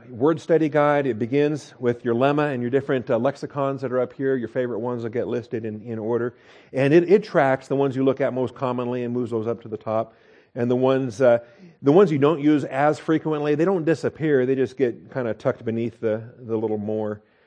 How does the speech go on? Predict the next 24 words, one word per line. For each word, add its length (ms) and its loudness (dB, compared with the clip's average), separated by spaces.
thing 260 -6
there. 240 -12
And 240 -10
they're 120 0
still 220 0
there. 440 -2
But, 240 2
uh, 340 4
you 120 -2
don't 200 4
look 160 4
at 120 -4
them 120 -2
as 120 -4
often, 480 -4
so 480 -2
they 100 -4
don't 160 -4
get 160 -4
moved 280 -4
to 40 -20
the 80 -14
top. 380 -10
Uh, 420 -6